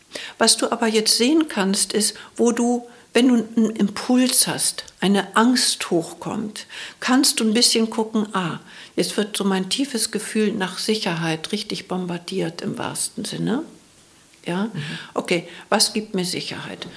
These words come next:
Speaker 1: Erde, meine Abläufe, meine Regeln, mein Wissen, mein Gottvertrauen und so weiter.
Speaker 2: Meine Kontakte.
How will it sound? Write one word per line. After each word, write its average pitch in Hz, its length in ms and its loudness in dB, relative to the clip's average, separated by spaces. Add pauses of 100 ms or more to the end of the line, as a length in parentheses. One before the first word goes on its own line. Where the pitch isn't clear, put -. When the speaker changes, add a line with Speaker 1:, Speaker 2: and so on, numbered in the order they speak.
(240)
Speaker 1:
Erde, 185 500 0 (1500)
meine 170 280 -2
Abläufe, 175 760 0 (1000)
meine 185 360 2
Regeln, 165 560 0 (1080)
mein 196 300 2
Wissen, 165 480 -2 (960)
mein 214 180 2
Gottvertrauen 170 880 -4 (260)
und 220 180 -2
so 165 140 0
weiter. 135 300 -6
Speaker 2:
Meine 151 200 0
Kontakte. 135 520 -8